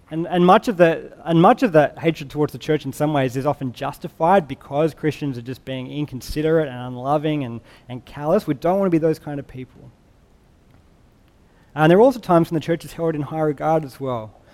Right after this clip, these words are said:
But my question simply is this, is, is if it came to it, to hold on to the gospel message, to keep walking with Jesus, that was gonna result in you being hated, would you, would you follow through? Because whether or not you will, will affect how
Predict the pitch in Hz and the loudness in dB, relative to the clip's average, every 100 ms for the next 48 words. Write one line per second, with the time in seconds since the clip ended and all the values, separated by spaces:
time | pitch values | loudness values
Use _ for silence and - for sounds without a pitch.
0 | - 180 196 - 254 285 262 240 196 160 | -14 0 2 6 4 4 0 2 4 4
1 | 156 - 175 151 - 180 160 - _ _ | 2 -4 -10 -14 -10 -10 -10 -16 _ _
2 | 208 254 - - 233 277 - 175 113 143 | -6 -6 -10 -4 2 2 2 -2 0 0
3 | 220 - _ _ _ _ _ _ _ _ | -2 -6 _ _ _ _ _ _ _ _
4 | _ _ _ _ 175 - 202 226 254 226 | _ _ _ _ -10 -6 0 2 2 -2
5 | 202 - 170 196 156 127 - 117 151 - | -6 -10 -12 -4 -4 -4 -8 -14 -16 -20
6 | _ _ - - - 220 226 226 220 233 | _ _ -20 -16 -2 0 4 2 2 -2
7 | 190 170 147 156 185 190 226 208 226 196 | -2 -2 -2 -4 0 0 0 -4 -2 0
8 | 180 180 165 180 190 196 160 151 147 113 | 2 0 -2 -6 -4 -4 -6 -6 -8 -8
9 | 117 143 _ _ _ _ _ 156 160 190 | -14 -20 _ _ _ _ _ -4 0 0
10 | - - 160 165 175 156 147 143 - 107 | -4 -6 -6 -6 -6 -6 -4 -6 -10 -20
11 | 101 _ _ _ _ _ _ _ _ _ | -20 _ _ _ _ _ _ _ _ _
12 | _ _ _ _ _ _ _ _ _ _ | _ _ _ _ _ _ _ _ _ _
13 | _ - 185 202 160 220 277 262 226 175 | _ -6 4 4 6 6 6 4 2 4
14 | 196 165 165 220 - 196 180 - 160 151 | 4 6 4 4 2 -2 -2 -4 -4 0
15 | 147 143 | -2 -4